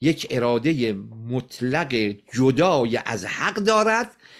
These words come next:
و این درد و رنج رو این خلبان دارد ایجاد می‌کند، خب اینجا دیگه وحدت وجود معنا پیدا نمی‌کنه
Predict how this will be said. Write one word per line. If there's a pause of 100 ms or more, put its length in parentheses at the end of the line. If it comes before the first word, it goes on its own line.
(220)
و
این
درد
و
رنج
رو
این
خلبان
دارد
ایجاد
می‌کند،
خب
اینجا
دیگه
وحدت
وجود
معنا
پیدا
نمی‌کنه